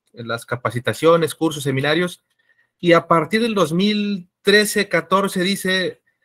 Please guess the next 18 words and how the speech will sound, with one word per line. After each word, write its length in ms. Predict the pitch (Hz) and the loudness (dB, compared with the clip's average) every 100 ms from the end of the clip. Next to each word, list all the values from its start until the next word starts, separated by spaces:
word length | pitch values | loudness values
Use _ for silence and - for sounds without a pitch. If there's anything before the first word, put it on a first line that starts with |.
| _ | _
en 180 | 151 151 | -2 2
estadísticas 920 | 156 - 165 185 190 - 190 185 180 - | 0 2 0 2 0 -4 -6 -2 -4 -2
presenta, 720 | 151 135 160 170 170 160 127 | -4 -2 -2 -2 -2 -2 -4
este, 560 | 117 - 117 110 104 _ _ _ _ _ _ _ | -8 -8 -4 -4 -6 _ _ _ _ _ _ _
resultados 600 | 127 147 165 151 170 180 | -4 -2 -2 2 2 2
y 40 | 156 | -2
dice, 180 | 151 151 | -6 -2
"Está 180 | 180 | -2
funcionando". 640 | 175 180 170 151 185 190 _ _ _ _ _ _ _ _ _ - | 0 -2 0 2 2 0 _ _ _ _ _ _ _ _ _ -4
Lo 240 | 147 156 | 0 2
que 80 | 160 | 0
estamos 460 | - 220 240 226 | -2 -2 -2 -2
implementando 920 | 185 175 160 160 156 151 175 185 180 | -4 -4 0 0 0 -2 0 2 2
y 20 | 147 | -4
las 140 | 123 | -4
capacitaciones 580 | 139 127 127 156 190 - | -6 -6 -4 -2 -4 -8
son 200 | - 180 | -6 -6
funcionales, 760 | 180 180 151 165 196 175 - | -4 -4 -2 -2 -2 -4 -10